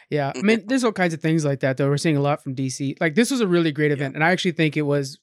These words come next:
Speaker 1: the first this year of the virtual Comic-Cons that I actually thought was like, "This nailed it."
Speaker 2: Oh,
Speaker 1: Uh,
Speaker 2: for sure.
Speaker 1: yeah. But, uh, you know, yeah, I kinda, I'm kinda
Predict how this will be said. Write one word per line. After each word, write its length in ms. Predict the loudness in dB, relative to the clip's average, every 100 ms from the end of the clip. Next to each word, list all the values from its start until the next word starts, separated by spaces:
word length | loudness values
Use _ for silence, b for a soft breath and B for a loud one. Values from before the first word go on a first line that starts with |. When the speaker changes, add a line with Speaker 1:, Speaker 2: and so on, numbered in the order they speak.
| -14
Speaker 1:
the 120 | -14
first 640 | -14 0 2 2 0 -10 -4
this 240 | -2 -2 0
year 340 | 0 0 -6 _ _ -4
of 140 | -2
the 60 | 0
virtual 520 | 2 2 2 0 0
Comic-Cons 540 | 0 0 0 0 0 2
that 100 | 2
I 60 |
actually 280 | 2 0 -2
thought 180 | -2 -2
was 100 | -6
like, 120 | -16 -10 -4
"This 220 | -4 -2
nailed 340 | -4 -4 -6
it." 160 | -12 -18 b b b 0
Speaker 2:
Oh, 260 | 2 2
Speaker 1:
Uh, 20 |
Speaker 2:
for 120 | 0 -8
sure. 300 | -8 -10 -14
Speaker 1:
yeah. 320 | -6 -4 -4 -8 _ _ -8
But, 400 | 0 2 0 -4 -20 _ _ _ _ _ _ _
uh, 40 | -4
you 160 | 0 2
know, 140 | 2
yeah, 200 | 4 2
I 60 | 0
kinda, 240 | 0 0
I'm 120 | 0 -2
kinda 300 | -2 -2